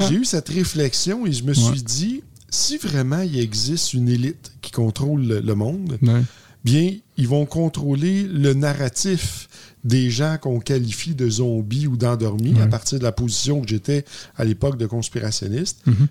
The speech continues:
Speaker 1: mais ils vont contrôler aussi le narratif,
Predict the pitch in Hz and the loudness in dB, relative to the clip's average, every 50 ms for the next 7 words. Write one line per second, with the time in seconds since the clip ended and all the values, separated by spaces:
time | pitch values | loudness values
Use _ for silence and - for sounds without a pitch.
0 | - 139 165 240 269 233 165 143 143 131 - - 170 175 175 - 143 139 135 127 | 2 0 2 2 4 2 2 2 0 0 0 0 -2 -2 0 0 -2 0 0 0
1 | 151 226 254 233 160 131 110 - - - 180 208 233 254 _ - - - - - | 0 0 -2 -2 0 0 0 0 0 0 -2 -2 -4 -6 _ -18 -20 -20 -20 -20
2 | - _ - 135 131 147 170 180 175 170 151 139 127 123 113 - - - 180 202 | -20 _ 0 2 4 4 4 4 4 2 0 0 -2 -4 -4 -2 -2 -2 0 0
3 | 220 - - - - - | -2 -4 -8 -12 -12 -14